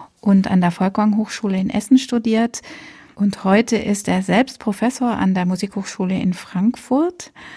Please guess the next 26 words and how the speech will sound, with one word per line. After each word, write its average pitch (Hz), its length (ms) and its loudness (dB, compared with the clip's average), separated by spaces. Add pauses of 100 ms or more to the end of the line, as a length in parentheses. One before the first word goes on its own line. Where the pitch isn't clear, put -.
(420)
Carsten, 220 320 -2
lass 214 180 0
uns 220 180 0
noch 214 180 0
ein - 40 -20
bisschen 202 540 0 (100)
über 196 240 2
das 185 220 -4
Unterrichten 196 640 4
sprechen. 254 720 6 (840)
Ich - 180 -6
finde 233 260 8
ja, 208 300 0
dass - 400 -6 (100)
man 208 260 2
bei 190 140 0
keinem 208 400 2
anderen 214 400 4
Lehrer-Schüler-Verhältnis 196 1120 0
in - 80 -2
der 190 100 0
musikalischen 196 560 -2
Ausbildung 196 500 -2
so 196 200 -4
sehr 202 200 0
dieses 202 420 -6